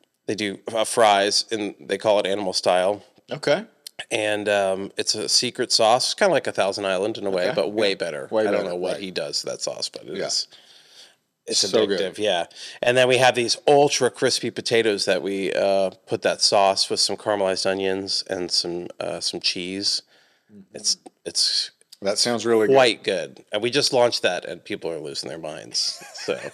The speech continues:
Speaker 1: <laughs> that's pretty sweet.
Speaker 2: <laughs> You're giving them out free on the street.
Speaker 1: Yeah.
Speaker 2: I mean, like, "Oh, yeah,
Speaker 1: Yeah,
Speaker 2: you can
Speaker 1: first
Speaker 2: get
Speaker 1: one's
Speaker 2: more."
Speaker 1: on
Speaker 2: That's
Speaker 1: us.
Speaker 2: right.
Speaker 1: Yeah,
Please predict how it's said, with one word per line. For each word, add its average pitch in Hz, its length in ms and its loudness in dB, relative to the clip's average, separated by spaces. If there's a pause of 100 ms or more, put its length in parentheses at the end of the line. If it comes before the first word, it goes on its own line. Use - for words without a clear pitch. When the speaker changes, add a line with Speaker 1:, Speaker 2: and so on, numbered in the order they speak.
(200)
Speaker 1:
<laughs> - 300 -4
that's 139 220 2
pretty 123 240 2
sweet. 107 400 0
Speaker 2:
<laughs> - 500 -10
You're 160 100 -2
giving 143 200 4
them 139 120 2
out 117 100 -2
free 131 220 4
on 113 120 4
the 110 80 -6
street. 120 360 -2
Speaker 1:
Yeah. 120 440 6
Speaker 2:
I 117 40 -4
mean, 113 140 -6
like, 101 260 -4
"Oh, 110 240 -4
yeah, 110 100 -2
Speaker 1:
Yeah, 110 60 2
Speaker 2:
you 98 120 2
can 90 60 -6
Speaker 1:
first 156 220 6
Speaker 2:
get 135 80 6
Speaker 1:
one's 131 160 2
Speaker 2:
more." 120 100 4
Speaker 1:
on 113 80 2
Speaker 2:
That's 113 300 2
Speaker 1:
us. 139 60 6
Speaker 2:
right. 120 120 8
Speaker 1:
Yeah, 95 160 2